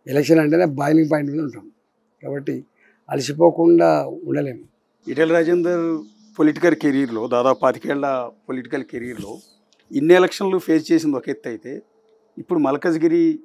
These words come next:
Speaker 2: ఎంపీ స్థానం నుంచి బరిలోకి దిగుతున్న ఈ ఎన్నికలు ఫేస్ చేసింది ఒక ఎత్తు కదా?
Speaker 1: అట్లేం లేదు, బాగా టఫ్ ఫేస్ చేసింది టూ థౌజండ్ ట్వంటీ వన్. ఇక మొత్తం యంత్రాంగం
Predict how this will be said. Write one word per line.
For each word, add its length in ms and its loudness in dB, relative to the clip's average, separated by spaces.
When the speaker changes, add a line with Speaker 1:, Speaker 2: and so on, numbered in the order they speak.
Speaker 2:
ఎంపీ 240 0
స్థానం 320 0
నుంచి 220 -6
బరిలోకి 340 -4
దిగుతున్న 360 -12
ఈ 100 -8
ఎన్నికలు 340 2
ఫేస్ 220 -8
చేసింది 280 -10
ఒక 120 -16
ఎత్తు 180 -16
కదా? 160 -10
Speaker 1:
అట్లేం 360 -4
లేదు, 180 -12
బాగా 300 4
టఫ్ 180 4
ఫేస్ 220 -2
చేసింది 340 -4
టూ 100 -8
థౌజండ్ 180 -4
ట్వంటీ 280 -4
వన్. 120 -8
ఇక 200 -4
మొత్తం 260 0
యంత్రాంగం 420 2